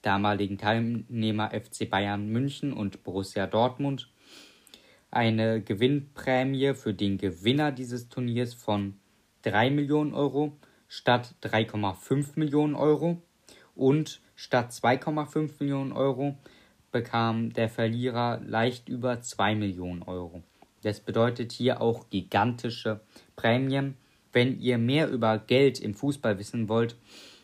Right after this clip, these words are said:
dann könnt ihr auch meine Folge f-, zur Kommerzialisierung im Fußball, äh, euch anhören. Da geht es aber vor allem um die Kommerzialisierung im Männerfußball, weil,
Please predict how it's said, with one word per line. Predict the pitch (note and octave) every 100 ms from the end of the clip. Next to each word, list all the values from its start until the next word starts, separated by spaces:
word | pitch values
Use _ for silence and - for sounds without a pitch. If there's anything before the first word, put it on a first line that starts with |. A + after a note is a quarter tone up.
| _ -
dann | A2+ B2 C3+ - - _ _ _ _ _ _ _ _ - -
könnt | B2+ A2+ A#2 -
ihr | A#2+ A2+ G#2+ G#2+ - - - _
auch | - A2+ A#2 A#2 - _ _ -
meine | A#2 G#2 A2 G#2+
Folge | C3+ C3 C3
f-, | B2 - A#2 - A#2+
zur | - A#2 G#2+
Kommerzialisierung | C#3 C3+ B2+ - A2+ A2 G#2 A2+ A2 A2+ -
im | F#2+
Fußball, | F#2 - D#3 - C#3+ C#3 C#3 _ _ - - _ _
äh, | A#3+ - B2
euch | - B2+ B2+
anhören. | C3+ C#3+ C#3 C#3 C3 A#2
Da | G#2+
geht | G2+ A2+ A2+
es | A#2
aber | - G2+ G2+
vor | A2 G#2+
allem | A2 A2+
um | G#2
die | F#2+
Kommerzialisierung | - G2 G2 - F#2 F#2+ G2 - F#2+ G2 G2
im | F#2+ E2+
Männerfußball, | F2 F#2+ G2 - G2+ - G2 F#2
weil, | F2 F2